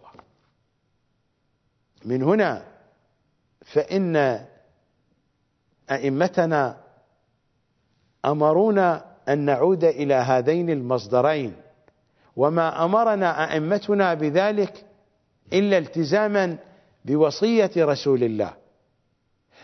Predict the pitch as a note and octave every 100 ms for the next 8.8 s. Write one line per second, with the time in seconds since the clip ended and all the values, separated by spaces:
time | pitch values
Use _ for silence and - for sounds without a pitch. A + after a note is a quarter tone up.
0 | - D3 G3 A3 G3 G3 D#3+ F3 E3 D#3+
1 | - G#3 G#3 - F3 D#3 G3 G3 G3+ G#3
2 | G3 G3+ - _ _ _ _ _ _ _
3 | _ _ _ _ _ _ _ _ _ -
4 | C#3+ C#3 D#3+ C#3+ F#3+ G3 F3+ E3 C#3 E3
5 | - D#3 C#3 - - _ _ _ _ _
6 | _ _ _ _ - D3 E3 A3 A#3+ A3+
7 | G3+ E3+ - E3 D3+ G3+ F#3 D3+ A#2+ C#3
8 | A2+ A#2 A#2 F#2+ G#2+ - -